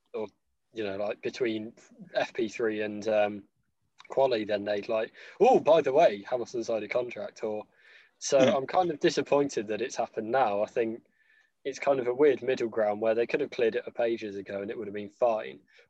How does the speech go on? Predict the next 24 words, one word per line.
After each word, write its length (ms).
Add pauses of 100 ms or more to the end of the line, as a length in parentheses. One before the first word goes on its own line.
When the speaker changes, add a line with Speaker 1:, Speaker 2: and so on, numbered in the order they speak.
Speaker 1:
or 160
they 120
could 160
have, 120
like, 240
kept 200
going 300
right 380
up 160
until 480 (560)
the 100
eleventh 540
or 280 (100)
thirteenth 580
hour 340 (120)
and 200
it 100
would 120
have 100
been 300 (260)
brilliant. 420
So 260 (160)
yeah, 200
um, 160